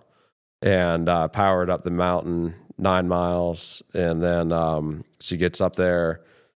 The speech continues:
and, uh, of all people to be up there, I think it was Miss Janet was driving by,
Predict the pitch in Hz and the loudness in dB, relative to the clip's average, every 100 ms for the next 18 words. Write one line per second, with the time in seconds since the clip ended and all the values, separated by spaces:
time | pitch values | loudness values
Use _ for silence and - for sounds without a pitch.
0 | _ _ - 92 87 85 82 87 78 67 | _ _ -2 2 2 2 2 0 0 -2
1 | 90 90 90 101 92 85 78 85 82 87 | 0 0 0 0 -2 -2 0 0 0 0
2 | 85 82 92 82 80 82 - 87 87 85 | 0 0 0 0 0 -2 0 0 0 -2
3 | - - 92 87 82 78 80 78 82 | -4 -2 0 2 0 0 0 0 -4